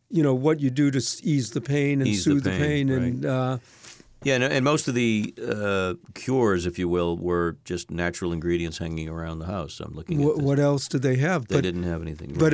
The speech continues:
Speaker 1: it, but it sure tells you what, what the poisons are.
Speaker 2: So,
Speaker 1: <laughs>
Speaker 2: Mister Holmes, uh, you would wanna know about these so that when you investigate the scene of a crime, you would know how the person was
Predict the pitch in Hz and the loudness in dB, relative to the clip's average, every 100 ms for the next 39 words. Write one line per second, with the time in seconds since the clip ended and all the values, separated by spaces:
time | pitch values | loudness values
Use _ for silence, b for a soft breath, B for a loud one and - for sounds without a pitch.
0 | 156 127 147 127 - 165 165 151 170 131 | 4 2 0 0 2 0 2 2 2 0
1 | 131 127 139 - _ - 135 - - 147 | 0 2 0 -6 _ -4 -2 -4 0 2
2 | 175 147 120 123 113 - _ _ B B | 2 0 -2 -4 -8 -16 _ _ B B
3 | - - 123 117 294 - - - 131 - | -6 2 4 4 2 -2 -12 -2 -2 2
4 | 120 123 131 175 - - 110 104 101 101 | 2 4 4 2 0 0 2 4 2 2
5 | 98 - - - 131 110 117 107 107 110 | 0 -4 -12 -14 -2 2 2 2 2 2
6 | 104 107 104 98 95 95 98 98 123 - | 2 2 4 2 2 0 0 -2 -2 -2
7 | 98 90 - 90 90 90 87 92 92 90 | -2 -2 -2 -2 0 0 0 -2 -4 -4
8 | 92 87 - 85 85 85 101 92 82 - | -2 -2 -4 -4 -4 -4 -4 -4 -4 -2
9 | 92 98 113 90 87 87 90 87 85 95 | -2 0 0 0 0 -2 -4 -4 0 0
10 | 90 - 95 90 92 90 85 | 0 -2 -6 -4 -4 -4 -6